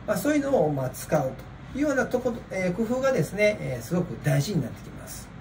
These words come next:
えー、今回の、おー、動画は以上になります。えー、コレステロール、全然悪者ではないです。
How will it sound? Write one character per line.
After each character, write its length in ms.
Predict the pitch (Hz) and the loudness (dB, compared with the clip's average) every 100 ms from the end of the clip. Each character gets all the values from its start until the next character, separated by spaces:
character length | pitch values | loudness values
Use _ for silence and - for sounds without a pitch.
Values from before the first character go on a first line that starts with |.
| - - - - - - - - - 160 | -16 -16 -16 -16 -16 -16 -16 -16 -12 -2
え 180 | 156 | 0
ー、 40 | 156 | 4
今 280 | 262 339 285 | 6 6 6
回 160 | 262 | 6
の、 140 | 262 254 | 8 8
お 580 | 180 170 160 160 156 | 8 8 8 6 4
ー、 40 | 151 | 6
動 140 | 156 | 4
画 80 | 175 | 4
は 200 | 196 196 165 | 2 0 -4
以 60 | |
上 120 | 139 123 | -2 -2
に 80 | |
な 80 | 107 | -4
り 60 | 107 | -6
ま 180 | 127 127 | -2 -4
す。 160 | - - - - - - - - - - - - - - 135 | -4 -10 -10 -14 -16 -16 -16 -16 -16 -16 -18 -18 -16 -10 -2
え 280 | 131 127 127 | 0 0 2
ー、 20 | |
コ 80 | 190 | 4
レ 100 | 208 | 4
ス 80 | 214 | 10
テ 60 | |
ロ 100 | 233 | 10
ー 20 | 214 | 10
ル、 180 | - - - - - - - - - | 6 0 -14 -16 -16 -16 -16 -14 -4
全 180 | 156 175 | 2 4
然 160 | 180 | 6
悪 200 | 156 180 | 6 6
者 220 | 214 226 226 | 6 6 6
で 80 | |
は 80 | 170 | 4
な 160 | 151 196 | 4 4
い 60 | |
で 100 | 165 | 2
す。 220 | 127 - | 0 -6